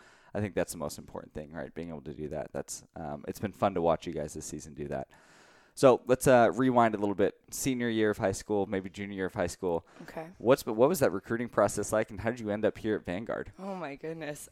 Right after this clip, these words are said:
Speaker 2: Okay, so I committed to Vanguard very, very, very early. <laughs>
Speaker 1: Okay.
Speaker 2: Um,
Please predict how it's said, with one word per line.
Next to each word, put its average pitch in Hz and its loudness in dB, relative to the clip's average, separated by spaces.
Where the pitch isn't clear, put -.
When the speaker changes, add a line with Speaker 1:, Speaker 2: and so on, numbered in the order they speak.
Speaker 2:
Okay, 202 0
so 208 2
I 214 2
committed 233 -10
to 208 -14
Vanguard 170 -6
very, 180 -2
very, 165 -6
very 151 -8
early. 156 -6
<laughs> 370 4
Speaker 1:
Okay. - -2
Speaker 2:
Um, 180 -2